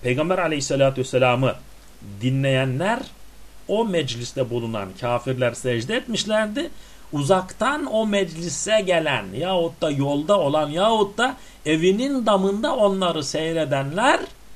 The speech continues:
onların bu hareketini görünce ne olduğunu bilemediklerinden dolayı "Neden?" dediler, "secde ettiniz Muhammed'le beraber?" ve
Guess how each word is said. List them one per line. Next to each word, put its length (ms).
onların 440
bu 140
hareketini 580
görünce 680
ne 100
olduğunu 540
bilemediklerinden 880
dolayı 400
"Neden?" 480
dediler, 400
"secde 420
ettiniz 400
Muhammed'le 580
beraber?" 540
ve 140